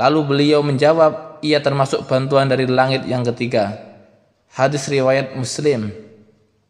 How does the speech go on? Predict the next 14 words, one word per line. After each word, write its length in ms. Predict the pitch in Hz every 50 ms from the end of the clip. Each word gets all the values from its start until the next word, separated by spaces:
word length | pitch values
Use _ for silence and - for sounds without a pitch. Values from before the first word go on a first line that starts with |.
| _ _ _ _ _ _ _ _ _ _ _ _ _ _ _ _ _ _ _ _ _ _ _ _ _ _ _ _ _ _ _ _ _ _ _ -
Sedangkan 480 | - - 160 175 208 214 220 214 190
Imam 240 | 190 190 175 170 160
Ahmad 560 | 160 - - 180 156 151 151 151 - - -
dalam 320 | - 143 139 139 139 139 -
Al-Musnadnya 880 | 135 139 143 135 - - 165 160 160 156 - 156 160 165 165 165 165
membawakan 640 | 165 160 156 151 135 131 135 147 160 160 - 170 165
satu 320 | 160 - - 180 175 -
riwayat 400 | 180 180 185 196 214 202 160 135 - - - - - - - - _ _ _ _ _
yang 240 | - 147 147 147 147
panjang 480 | 147 160 160 170 165 156 165 165 165 165
tentang 480 | - 160 156 160 151 - 151 156 156
kisah 400 | - - 180 170 - - 190 190 - 220
ini, 320 | 233 226 196 147 127 120 110 - - - - - - _ _ _ _ _ _ _ _ _ _ _ _ _ _ _ _ _ _ _ _ _ _ _ _ _ _ _ _ _ _ _ _ _ _ _ _ _ _ _ _ _ _ _ _ _ _ _ _ _ _ _ -
bahwasannya 1080 | 139 135 147 143 143 139 139 - - 170 170 170 165 165 165 165 160 - - - -